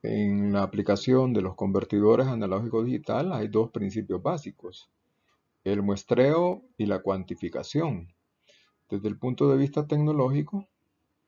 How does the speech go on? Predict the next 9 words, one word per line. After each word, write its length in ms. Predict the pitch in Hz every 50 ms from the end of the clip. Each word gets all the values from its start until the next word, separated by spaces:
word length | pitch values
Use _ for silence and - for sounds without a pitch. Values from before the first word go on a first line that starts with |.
| _ _ _ _ _ _ _ _ _ _ _ _ _ -
hay 640 | 104 104 107 107 110 113 113 113 113 104 98 - _ _ _ - - -
tres 240 | - 110 110 110 -
tipos 280 | 123 120 117 123 123
principales 580 | 135 127 127 123 127 - - 117 113 123 123 117
de 80 | 127
convertidores, 1000 | 120 - 127 123 127 123 - - 143 143 139 120 113 143 165 - - - - _ _ _ _ _ _ _ _ _ _ _ _ _ _ _ -
los 480 | - 107 104 104 101 98 - - - _
tipo 320 | - 117 110 - - 117 113
flash, 540 | - - 139 127 135 151 151 - - -